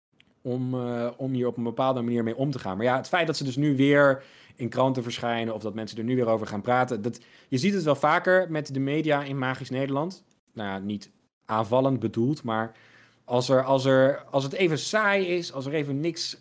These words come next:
spannends gebeurt, dan denk je: "Nou, even, even kijken wat Lucentia aan het doen is." En dan is er natuurlijk wel ergens een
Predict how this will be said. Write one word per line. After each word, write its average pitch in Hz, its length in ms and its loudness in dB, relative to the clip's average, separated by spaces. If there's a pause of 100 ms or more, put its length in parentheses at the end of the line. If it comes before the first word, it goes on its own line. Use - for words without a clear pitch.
spannends 196 540 0
gebeurt, 147 600 2
dan 135 140 -2
denk 135 160 -2
je: 156 120 -8
"Nou, 160 180 -4 (340)
even, 175 420 2
even 175 220 2
kijken 160 300 -2
wat 143 120 -2
Lucentia 113 500 -4
aan 87 160 -16
het 87 100 -14
doen 95 140 -6
is." 87 160 -8
En 139 80 -4
dan 123 140 -2
is 120 100 -4
er 117 60 -4
natuurlijk 135 360 2
wel 123 100 2
ergens 139 320 2
een 113 200 -6